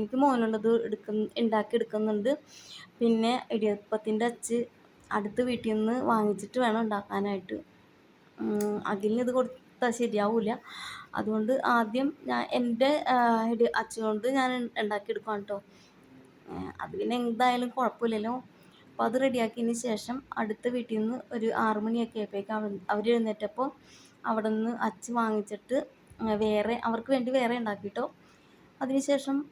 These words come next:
ദേ കറിയും കൂടി ഒന്ന് താളിച്ചെടുക്കുന്നുണ്ട്. കിഴങ്ങ് വെന്തിട്ടുണ്ട് കേട്ടോ. അപ്പോൾ നല്ലപോലെ ഒന്ന് ഉടച്ചെടുത്തതിന് ശേഷം താളിക്കുവാണേ.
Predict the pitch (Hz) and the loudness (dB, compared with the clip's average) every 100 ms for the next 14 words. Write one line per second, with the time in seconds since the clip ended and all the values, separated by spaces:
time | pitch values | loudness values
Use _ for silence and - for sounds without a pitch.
0 | - _ - - 233 233 233 233 233 226 | -18 _ -14 -2 4 4 4 0 0 2
1 | 220 226 220 233 226 220 226 214 196 - | 2 0 0 0 0 0 -2 -2 -4 -4
2 | 214 202 208 208 202 208 302 - - - | -4 -4 -2 0 -2 -2 -4 -6 -20 -20
3 | - - - - - - - - - - | -20 -20 -20 -20 -20 -20 -20 -20 -20 -20
4 | - _ 240 233 233 254 285 - 247 226 | -20 _ 2 2 2 0 -2 -2 0 0
5 | 214 240 226 208 208 208 208 - 226 220 | -2 -2 0 0 0 0 -2 -10 -4 0
6 | 208 208 208 226 233 233 214 202 233 226 | 0 2 2 2 2 0 -2 -2 -4 -2
7 | 208 202 202 214 190 240 330 339 - 208 | -2 -2 -4 -6 -6 -8 -8 -6 0 0
8 | 202 202 226 214 | 0 -2 -4 -2